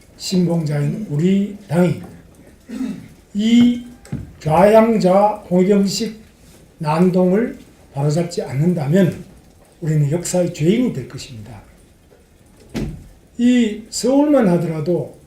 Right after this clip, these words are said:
지난번 노무현 대통령 때 수도 이전을 위해서 여러 가지로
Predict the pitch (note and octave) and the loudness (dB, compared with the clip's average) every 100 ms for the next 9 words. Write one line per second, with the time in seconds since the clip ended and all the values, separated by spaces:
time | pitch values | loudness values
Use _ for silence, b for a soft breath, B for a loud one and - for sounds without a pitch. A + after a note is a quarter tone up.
0 | _ _ _ _ - G#3+ G#3 G#3 F3+ F#3+ | _ _ _ _ -4 0 2 2 2 2
1 | C#4 - - - - F3+ G3+ A#3+ A#3+ G3+ | -2 -8 -18 -20 -4 0 2 4 4 4
2 | G3+ G#3 G#3 F#3+ F3+ G#3+ G3 C#3+ - - | 2 0 0 0 0 0 0 0 -8 -20
3 | _ _ - _ _ - - C#4+ B3 A3+ | _ _ -20 _ _ -18 -12 -6 4 6
4 | F3+ F3 - - C#4 B3+ G#3+ E3+ D3 C3+ | 6 2 -8 -10 -4 0 2 2 -2 -4
5 | E3 D#3 D3 B2 - - _ _ _ _ | -2 -2 -6 -10 -14 -20 _ _ _ _
6 | _ _ _ _ _ A3 A#3 G3 E3 F3 | _ _ _ _ _ 0 2 2 2 0
7 | E3+ F3 A#3+ | 0 0 -2